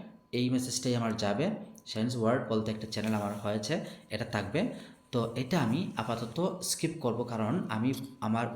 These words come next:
ওয়ার্ল্ড বানানটা আমি সংশোধন করে নিব সেজন্যে। এবার connect with creators and brands in channels। তো এখানে আমি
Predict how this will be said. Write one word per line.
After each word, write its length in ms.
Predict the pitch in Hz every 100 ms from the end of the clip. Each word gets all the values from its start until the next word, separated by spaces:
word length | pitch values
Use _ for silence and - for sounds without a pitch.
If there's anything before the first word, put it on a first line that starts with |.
| 117
ওয়ার্ল্ড 420 | 127 165 180 175
বানানটা 400 | 110 101 101 123
আমি 180 | 107 131 - - - - -
সংশোধন 460 | - 160 175 160
করে 240 | - 110 92
নিব 180 | 87
সেজন্যে। 420 | 87 98 90 69 - - - _ _ _ _ _ _ _ _ - - - - -
এবার 220 | 131 165 - - - - _ _ -
connect 380 | 175 214 214 - 143
with 200 | 156 151
creators 540 | - 127 127 131 165
and 580 | - - 117 120 107 113
brands 280 | 107 135 - -
in 140 | 110 117
channels। 520 | 110 101 85 - - - - - - - -
তো 420 | 127 120 - - - - -
এখানে 420 | 131 180 139 156
আমি 180 | 117 123